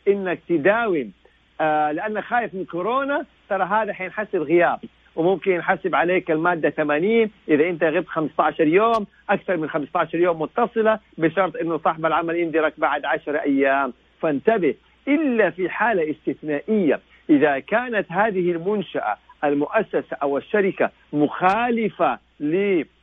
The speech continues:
آه، وسائل السلامة، وبالفعل مثلا ما اتخذت وسائل السلامة، يبقى تشتكي،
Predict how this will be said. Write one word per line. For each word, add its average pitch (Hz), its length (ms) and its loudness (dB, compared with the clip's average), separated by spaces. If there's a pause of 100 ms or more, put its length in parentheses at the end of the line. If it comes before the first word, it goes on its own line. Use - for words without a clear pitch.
(220)
آه، 160 260 0
وسائل 175 520 -2
السلامة، 180 760 -2 (200)
وبالفعل 151 680 2
مثلا 180 380 -2
ما 196 260 -2
اتخذت 185 440 -6
وسائل 180 380 0
السلامة، 214 600 0 (160)
يبقى 151 360 4
تشتكي، 131 640 -4